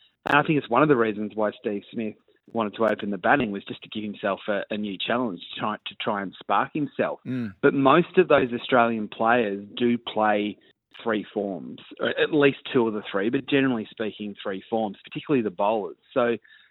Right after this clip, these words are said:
Speaker 1: for them to be able to, to do what they've done over the twelve months, we talk about their success, but just their consistency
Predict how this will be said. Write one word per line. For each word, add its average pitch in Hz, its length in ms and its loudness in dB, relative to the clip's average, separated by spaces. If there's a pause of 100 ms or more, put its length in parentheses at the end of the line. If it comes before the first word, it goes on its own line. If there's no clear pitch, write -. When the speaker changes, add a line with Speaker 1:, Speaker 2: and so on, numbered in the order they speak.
(160)
Speaker 1:
for - 80 -2
them 156 220 2
to 185 120 4
be 147 140 6
able 117 300 4 (160)
to, 113 160 2 (640)
to 131 60 -6
do 120 260 2
what 120 200 4
they've 104 220 -2
done 113 200 0
over 104 160 -2
the 101 100 -8
twelve 113 280 0
months, 117 220 -2
we 117 80 -4
talk 147 220 0
about 117 240 -2
their 101 200 -6
success, 117 460 -2 (100)
but 110 160 -8
just 143 220 -2
their 139 200 2
consistency 107 800 -8